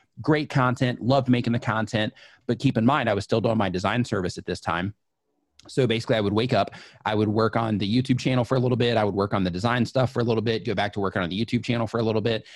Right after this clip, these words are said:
And before you know it, I had spent, like, nine months of wake up, work until you go to sleep, um, was my, my <laughs> lifestyle.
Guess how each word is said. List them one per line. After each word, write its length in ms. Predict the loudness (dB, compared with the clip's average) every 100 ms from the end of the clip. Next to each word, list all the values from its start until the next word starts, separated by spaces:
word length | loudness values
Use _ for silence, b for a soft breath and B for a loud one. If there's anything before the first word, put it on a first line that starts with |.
| B _
And 580 | -6 -4 -2 -2 -2 -6
before 240 | -4 0
you 80 | 2
know 160 | 4 4
it, 120 | 0 -2
I 280 | -2 -2 -2 -2
had 180 | -4
spent, 300 | -4 -6 -4
like, 220 | -4 -4 -2
nine 400 | -2 0 0 2
months 340 | 2 0 -4
of 300 | 0 0 0
wake 300 | 0 -2 0
up, 220 | 0 0
work 220 | 0 0 0
until 200 | -2 -2
you 80 |
go 100 | 0
to 80 | -2
sleep, 360 | -2 -2 -4 -6 b b -2
um, 380 | 0 0 -2
was 160 | -2 0
my, 160 | 0 -2 _ _ _ -2
my 60 |
<laughs> 0 |
lifestyle. 720 | 0 0 -2 -4 -2 2 2